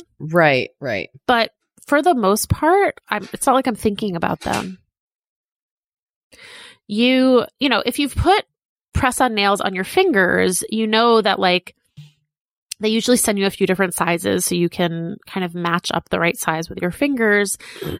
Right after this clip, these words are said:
Speaker 2: And
Speaker 1: Mm.
Speaker 2: that's what I do with my toes. Um, and I, I'm just, like, so pleased. I am
Speaker 1: And it's
Speaker 2: so pleased.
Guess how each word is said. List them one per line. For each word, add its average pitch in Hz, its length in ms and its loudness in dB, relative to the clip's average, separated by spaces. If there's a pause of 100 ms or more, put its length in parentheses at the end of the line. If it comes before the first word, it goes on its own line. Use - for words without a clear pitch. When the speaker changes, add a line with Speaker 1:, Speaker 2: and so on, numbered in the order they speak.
(140)
Speaker 2:
And 202 260 4
Speaker 1:
Mm. - 20 0
Speaker 2:
that's - 180 -2
what 214 60 2
I 208 40 -2
do 240 80 2
with 247 80 2
my 311 120 2
toes. 180 800 4 (640)
Um, 180 640 2 (1200)
and 190 720 0 (960)
I, 190 220 -2
I'm 214 240 -2
just, 226 260 -2
like, 190 140 -2
so 175 400 2
pleased. - 720 -4 (380)
I 190 80 -2
am 190 160 -4 (180)
Speaker 1:
And 190 120 4
it's 165 260 2
Speaker 2:
so 160 240 -4
pleased. - 720 -8